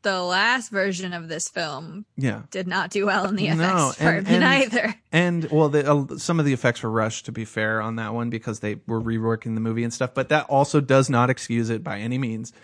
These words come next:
Speaker 1: Yeah.
Speaker 2: But with this one, it's like, it's not like Z-, Zack Snyder has, like, a money tree to, like,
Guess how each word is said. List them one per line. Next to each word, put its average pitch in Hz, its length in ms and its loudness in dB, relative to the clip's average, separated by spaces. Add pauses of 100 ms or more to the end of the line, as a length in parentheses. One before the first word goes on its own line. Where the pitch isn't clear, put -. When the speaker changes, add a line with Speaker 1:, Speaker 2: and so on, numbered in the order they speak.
(340)
Speaker 1:
Yeah. 185 80 2 (160)
Speaker 2:
But 107 140 -6 (260)
with 185 180 4
this 285 220 0
one, 214 160 2
it's 170 160 -4
like, 165 240 0 (140)
it's 160 160 -4
not 277 200 0
like 240 300 4 (160)
Z-, 147 260 -10
Zack 139 380 -2
Snyder 156 320 -2
has, 147 160 -2
like, 143 180 -6
a 139 60 -2
money 147 420 2
tree 139 300 -2
to, 139 140 -4
like, 123 220 -2